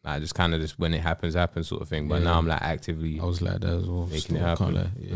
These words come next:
Speaker 1: Mm.
Speaker 2: Hundred percent. Um, it's like, I think it's a, it's a belief as well. You kinda want everyone at that time there to, like, believe in what you're doing as well.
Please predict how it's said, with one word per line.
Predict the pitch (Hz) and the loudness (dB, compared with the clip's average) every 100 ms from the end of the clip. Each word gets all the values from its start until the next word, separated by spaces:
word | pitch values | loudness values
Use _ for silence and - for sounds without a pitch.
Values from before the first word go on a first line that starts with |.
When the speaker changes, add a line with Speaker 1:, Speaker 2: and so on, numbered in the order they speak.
| 85 | -2
Speaker 1:
Mm. | - _ _ _ _ _ _ | -4 _ _ _ _ _ _
Speaker 2:
Hundred | - 95 87 90 | -6 -4 -4 -6
percent. | 82 90 92 - 87 | -6 -4 -6 -10 -12
Um, | 82 87 - _ _ _ _ _ _ _ _ _ _ _ _ _ _ _ _ _ _ | -12 -12 -18 _ _ _ _ _ _ _ _ _ _ _ _ _ _ _ _ _ _
it's | 90 - | -10 -2
like, | 87 - - _ _ - | 0 -2 -6 _ _ -6
I | 98 | 0
think | 123 110 | 4 4
it's | 92 90 | 4 0
a, | 92 87 | -6 -10
it's | 92 - | -8 -4
a | 85 | -4
belief | - 92 107 95 95 | 0 2 4 4 2
as | 87 | 0
well. | 95 90 | 0 0
You | 90 90 - | -2 -4 0
kinda | 110 101 | 0 2
want | 98 87 - _ _ _ _ _ _ | 0 -4 -8 _ _ _ _ _ _
everyone | 95 95 95 90 87 - 90 | -10 -6 -6 -6 -8 -14 -14
at | 85 | -10
that | 76 | -10
time | - 95 90 | -4 -2 -2
there | 90 87 | -2 -4
to, | - 85 | -4 -4
like, | 85 - _ _ _ _ _ _ _ | -4 -8 _ _ _ _ _ _ _
believe | - 78 90 98 92 85 - - - _ _ _ _ _ _ _ | -4 0 2 4 2 -2 -8 -16 -20 _ _ _ _ _ _ _
in | 82 | -16
what | 87 76 | -8 -4
you're | 82 | -4
doing | 82 92 98 87 | -4 0 0 2
as | 85 85 | -2 -2
well. | 90 87 90 | 0 0 -2